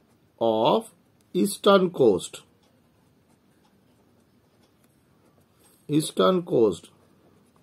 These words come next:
সিক্স পয়েন্ট সিক্স এ দিয়েছে থর ডেজার্ট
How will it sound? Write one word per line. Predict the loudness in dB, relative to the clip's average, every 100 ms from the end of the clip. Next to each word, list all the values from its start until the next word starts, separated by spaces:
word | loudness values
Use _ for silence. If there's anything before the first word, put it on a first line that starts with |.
| _ _ _ _ _ _
সিক্স | -2 -2 0
পয়েন্ট | 2 2 2
সিক্স | -2 -4 0
এ | 2
দিয়েছে | 6 4 6 8 6 4
থর | 2 6 6
ডেজার্ট | 6 4 4 0